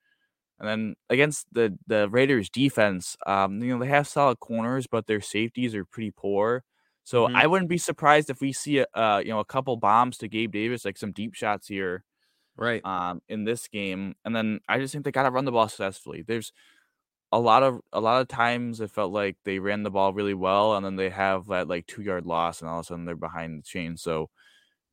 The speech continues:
Speaker 1: the biggest thing for the Bills is to win first down, both defensively and offensively. If they can win first down defensively, you're gonna cause them,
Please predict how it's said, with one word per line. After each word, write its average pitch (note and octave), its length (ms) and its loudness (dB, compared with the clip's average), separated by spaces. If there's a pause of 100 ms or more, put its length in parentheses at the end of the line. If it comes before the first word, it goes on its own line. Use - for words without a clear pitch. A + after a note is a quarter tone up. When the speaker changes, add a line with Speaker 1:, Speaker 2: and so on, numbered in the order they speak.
(580)
Speaker 1:
the A#2 100 -2
biggest C#3 480 6
thing C3 180 2
for B2+ 120 -6
the A#2 80 2
Bills G2 640 2
is F#2+ 160 -8
to F#2+ 140 -8
win G#2 260 -2
first G2+ 360 -2
down, F2+ 260 2
both F2+ 260 -4
defensively G2 720 -4
and F2+ 100 -4
offensively. - 800 -12 (360)
If G2 100 -10
they A2 120 2
can A2 200 -6
win C3+ 220 -2
first D3+ 360 -4
down C3+ 500 6 (800)
defensively, A2+ 640 2
you're G2 120 2
gonna G#2 200 0
cause G#2 360 4
them, G2+ 320 -6